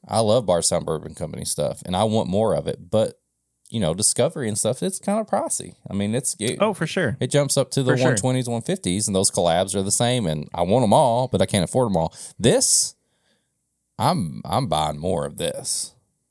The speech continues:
Speaker 1: I want another bottle already just to have.
Speaker 2: Um, I need one.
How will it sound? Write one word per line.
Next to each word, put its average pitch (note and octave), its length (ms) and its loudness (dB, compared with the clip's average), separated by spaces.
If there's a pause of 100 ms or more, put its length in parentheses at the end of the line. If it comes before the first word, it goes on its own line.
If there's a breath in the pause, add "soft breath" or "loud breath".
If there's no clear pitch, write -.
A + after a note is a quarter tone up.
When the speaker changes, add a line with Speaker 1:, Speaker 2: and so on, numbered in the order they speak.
(420)
Speaker 1:
I - 80 0
want A#2 180 6
another F2+ 180 4
bottle F#2+ 280 4
already E2 380 4
just D#2+ 220 -2
to C2+ 40 -4
have. F2 500 0 (2750 soft breath)
Speaker 2:
Um, D#3 440 2 (1900 loud breath)
I C#3+ 100 4
need E3 200 2
one. G2+ 280 -2